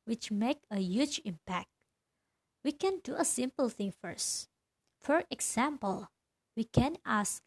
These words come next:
our friend condition by asking, "How is your life? How is your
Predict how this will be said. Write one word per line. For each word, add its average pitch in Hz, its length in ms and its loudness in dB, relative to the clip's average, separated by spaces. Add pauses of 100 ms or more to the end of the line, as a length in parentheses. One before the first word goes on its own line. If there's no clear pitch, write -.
our 240 200 2
friend 208 560 0
condition 233 540 -2 (580)
by 202 260 0
asking, - 460 -4 (800)
"How 277 80 6
is 427 220 4
your 226 120 4
life? 208 460 2 (560)
How 254 160 2
is 359 220 4
your 269 180 4